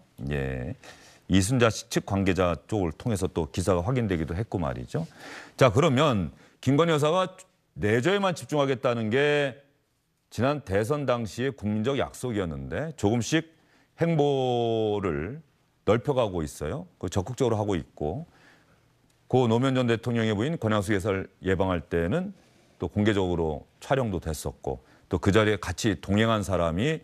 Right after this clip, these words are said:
개인적으로 잘 아는 사람이어서 대통령 부인의 공개적인 일정에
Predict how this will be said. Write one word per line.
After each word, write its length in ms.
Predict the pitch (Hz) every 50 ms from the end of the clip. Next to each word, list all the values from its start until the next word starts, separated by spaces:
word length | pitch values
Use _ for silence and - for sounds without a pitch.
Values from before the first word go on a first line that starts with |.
| - - - - - - -
개인적으로 380 | - 101 110 110 101 120 151
잘 140 | 135 139 139
아는 260 | 127 98 92 95 98
사람이어서 840 | 87 95 92 90 87 85 78 73 69 69 - - 90 73 82 123 - _ _ - - - _
대통령 460 | - - 104 - - 131 131 131 127 107
부인의 280 | 110 110 110 139 160 -
공개적인 420 | - 107 107 110 110 104 107 110 104
일정에 680 | 95 90 85 - - 92 87 87 95 117 151 160 156